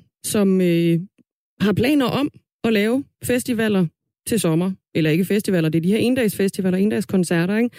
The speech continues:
Og de vil så samle ti tusind personer på fordelt, fordelt, fordelt over seksten, øh, koncerter, og de her mennesker, de skal så være inddelt i sektioner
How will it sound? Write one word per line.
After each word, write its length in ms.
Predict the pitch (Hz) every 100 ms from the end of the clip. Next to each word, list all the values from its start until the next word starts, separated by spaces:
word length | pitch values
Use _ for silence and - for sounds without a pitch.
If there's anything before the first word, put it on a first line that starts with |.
| - - -
Og 120 | -
de 60 | 190
vil 120 | 190
så 100 | 208
samle 460 | 196 185 208 226 180
ti 180 | - 294
tusind 480 | 285 247 214 175 156
personer 480 | 208 202 262 190 156 - _ _
på 100 | -
fordelt, 340 | 185 202 220 190 -
fordelt, 340 | 196 240 214
fordelt 400 | - - 302 220
over 240 | 185 196 170
seksten, 560 | 185 170 208 - 190
øh, 300 | 170 165 165
koncerter, 460 | - 185 175 175 196
og 80 | 190
de 60 |
her 60 | 214
mennesker, 300 | 180 202 196
de 100 | 196
skal 140 | -
så 100 | 190
være 160 | 190 190
inddelt 320 | 208 226 180
i 80 | -
sektioner 500 | - 202 302 220